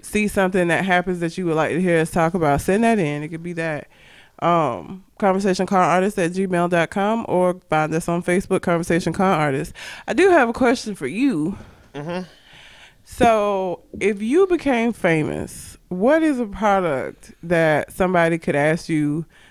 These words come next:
Speaker 1: to be the face of that you would be like, "Hell no, I'm not gonna do that"?
Speaker 2: Okay, there are variables.
Speaker 1: Okay.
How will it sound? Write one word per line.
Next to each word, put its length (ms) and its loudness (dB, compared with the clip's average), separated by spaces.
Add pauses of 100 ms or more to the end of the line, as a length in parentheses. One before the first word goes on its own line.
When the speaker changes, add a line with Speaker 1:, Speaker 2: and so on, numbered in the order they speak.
(140)
Speaker 1:
to 100 -4
be 160 0
the 80 -4
face 360 -2
of 260 -4
that 180 -6
you 80 0
would 120 -2
be 120 -2
like, 260 -2
"Hell 380 -2
no, 420 -6 (500)
I'm 140 -6
not 160 -4
gonna 160 -6
do 140 -6
that"? 240 -10 (240)
Speaker 2:
Okay, 260 -4
there 160 0
are 40 2
variables. 800 0 (220)
Speaker 1:
Okay. 360 -2